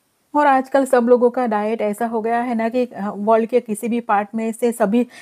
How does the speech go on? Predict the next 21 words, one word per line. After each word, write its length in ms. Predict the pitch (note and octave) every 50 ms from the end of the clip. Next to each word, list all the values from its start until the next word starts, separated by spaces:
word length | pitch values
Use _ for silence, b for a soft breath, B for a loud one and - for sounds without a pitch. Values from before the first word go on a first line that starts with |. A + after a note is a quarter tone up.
| B B -
जैसे 180 | B3+ B3 B3+ C4+
हम 200 | C4 B3+ B3 A#3
घर 120 | A3+ A#3
में 120 | A#3 B3+ A#3
बनाते 320 | A#3+ A#3+ A#3+ A#3+ A#3 A3+
हैं 120 | A3+ A3+
ना, 100 | A3+ B3
मैक्सिकन 440 | B3 A3+ - - - A3+ A3 A3+ A3+
भी 100 | A#3 B3
बनाते 400 | B3 A#3+ A#3+ A#3+ A#3 A#3 B3 B3
हैं, 180 | A#3 B3+ B3+ A#3+
इटालियन 340 | G3+ - G#3+ A3 A3+ A3+ A3+
भी 80 | A#3
बनाते 420 | G#3+ A3+ A3+ A3+ A3+ A3 A3+ A3+ A#3
हैं, 200 | A#3 A#3 A#3+ A#3
चाइनीज़, 640 | A#3 G#3+ G3+ G3+ G3+ G#3+ G#3+ - - - G3 G#3 - - _
फ्यूजन 360 | - - A#3+ A3+ G#3 A#3+ A#3
फूड 200 | A#3 - A#3+ A#3
बना 220 | G#3+ A3+ A3+ A#3 A#3+
लेते 260 | B3 B3 A#3+ B3 B3+
हैं। 200 | B3 C4 C4+